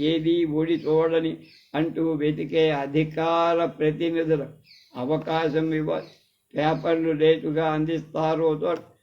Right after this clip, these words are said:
ముందే లాక్కుంటారు ఇంకో చోట, ముందుగా ఒప్పందాలున్న చోట అస్మదీయులకు కాపీలు కూడా అందించే పుణ్య కార్యం పుణ్య పురుషులే కంటే పరీక్షా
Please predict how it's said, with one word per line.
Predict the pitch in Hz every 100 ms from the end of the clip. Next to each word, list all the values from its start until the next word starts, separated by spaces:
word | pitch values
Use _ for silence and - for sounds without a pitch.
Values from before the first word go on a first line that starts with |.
| _ _
ముందే | 139 160 160 165 160
లాక్కుంటారు | 156 156 151 165 156 151 156 160 156
ఇంకో | 151 151 160 160
చోట, | 156 180 160 - _ _ _
ముందుగా | 131 156 160 160 165 165 151
ఒప్పందాలున్న | 147 - 160 160 156 160 160 156 160 160 165
చోట | 151 165 170 - - - -
అస్మదీయులకు | 139 151 165 165 160 165 160 160 165 - 156 123
కాపీలు | 127 151 160 160 165 170 160
కూడా | 151 165 165 160 - - _ _ -
అందించే | 160 165 165 165 156 160 160 -
పుణ్య | 151 156 160 165 165 160
కార్యం | - 151 170 170 160 135 - _ - - -
పుణ్య | - 160 170 170
పురుషులే | 123 160 160 151 160 165 170 156
కంటే | 156 156 151 160 - - -
పరీక్షా | - 156 170 156 -